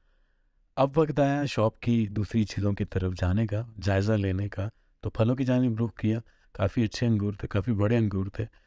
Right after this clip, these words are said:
और इसके साथ साथ हर किस्म की सब्जियां और टिपिकल बकेट्स में, जैसा वो हम मूवीज़ में देखते हैं कि ओल्ड फार्मर्स होते हैं और उनके पास ये बकेट्स होती हैं। जैसे शिमला मिर्च है आपके सामने, ठीक है,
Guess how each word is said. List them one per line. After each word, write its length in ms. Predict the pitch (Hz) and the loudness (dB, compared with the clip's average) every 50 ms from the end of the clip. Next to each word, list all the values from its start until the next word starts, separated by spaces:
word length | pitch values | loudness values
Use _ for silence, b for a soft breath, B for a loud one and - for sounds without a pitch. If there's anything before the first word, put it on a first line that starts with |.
| b b b b b | b b b b b
और 840 | - 95 92 95 95 95 95 90 92 95 95 95 95 95 95 95 101 113 | -4 -2 0 0 2 2 0 0 0 -2 0 0 0 2 0 0 0 -2
इसके 200 | 107 - - 131 | -4 -2 -4 -4
साथ 240 | 107 - 123 117 113 | -2 0 0 0 2
साथ 300 | - - 117 117 110 107 | 2 2 2 2 2 0
हर 200 | 101 101 110 113 | -2 -2 -2 -2
किस्म 260 | - 117 - 123 120 | -4 -6 -4 -4 -2
की 100 | 110 - | -2 -4
सब्जियां 460 | - - - 104 101 110 131 131 123 | -4 -4 -4 -4 -2 0 0 2 2
और 80 | 127 123 | 2 0
टिपिकल 440 | - - 147 139 160 139 156 147 127 | -2 -4 -2 -2 0 0 2 0 0
बकेट्स 420 | 104 107 110 - - - - - - | 0 0 -2 0 0 -2 -2 -2 -4
में, 180 | 101 92 85 85 - _ _ _ _ _ _ _ _ | -4 -4 -4 -8 -10 _ _ _ _ _ _ _ _
जैसा 240 | 107 107 95 - 127 | -4 -4 0 0 0
वो 320 | 117 113 113 113 113 107 104 | 0 2 0 0 0 0 0
हम 160 | 110 107 107 107 | 0 2 2 2
मूवीज़ 380 | 104 107 110 120 127 127 117 120 | 2 0 2 2 2 2 2 2
में 140 | 117 117 107 | 2 2 2
देखते 300 | 104 98 - - - 104 | 2 0 -2 -4 -4 -2
हैं 140 | 101 101 101 | -2 -2 0
कि 80 | - | -2
ओल्ड 220 | 98 98 104 104 95 | -2 0 -2 -2 -2
फार्मर्स 460 | - 104 95 92 98 104 104 98 92 | -4 -2 -2 0 0 0 -2 -2 -2
होते 220 | 98 92 92 - 101 | -4 -6 -4 -4 -2
हैं 220 | 95 92 92 92 b b b b b b b _ | -2 -2 -4 -4 b b b b b b b _
और 100 | - 104 | -4 -2
उनके 200 | 107 104 - 110 | -2 -2 -2 -2
पास 260 | - 113 107 101 - | -2 0 -2 0 0
ये 60 | 110 | -2
बकेट्स 400 | 95 95 101 - - 104 90 - | 0 0 -2 -2 -2 -4 -2 -2
होती 260 | 107 98 87 - 101 98 | -2 -2 -2 -2 -2 -4
हैं। 100 | 104 110 b b b b - | -4 -4 b b b b -4
जैसे 200 | 107 101 101 110 | -4 -2 -2 -4
शिमला 360 | 104 - 113 107 104 107 107 | -2 0 0 2 4 4 4
मिर्च 280 | 104 104 104 101 - - | 4 2 0 0 0 0
है 60 | 110 | 0
आपके 220 | 101 95 - - 101 | 0 0 0 -4 -4
सामने, 480 | - 104 95 92 95 98 95 95 95 | -4 -2 -4 -2 -2 -2 -2 -2 -4
ठीक 220 | - - 110 - 104 | -4 -6 -4 -2 -2
है, 80 | 98 | -2